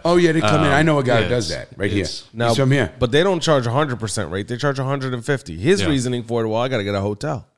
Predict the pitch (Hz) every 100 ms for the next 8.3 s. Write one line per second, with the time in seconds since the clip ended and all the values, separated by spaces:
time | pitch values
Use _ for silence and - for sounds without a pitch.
0 | - 135 123 110 107 92 101 113 127 165
1 | 170 139 131 127 90 110 117 131 143 208
2 | 254 262 240 294 320 156 170 196 208 202
3 | 185 175 170 151 147 123 - - 139 165
4 | 160 135 123 135 131 117 113 107 92 95
5 | 78 - - 107 98 92 71 _ _ _
6 | 92 82 123 110 107 104 87 92 82 73
7 | _ _ _ _ 98 87 82 107 92 85
8 | 90 87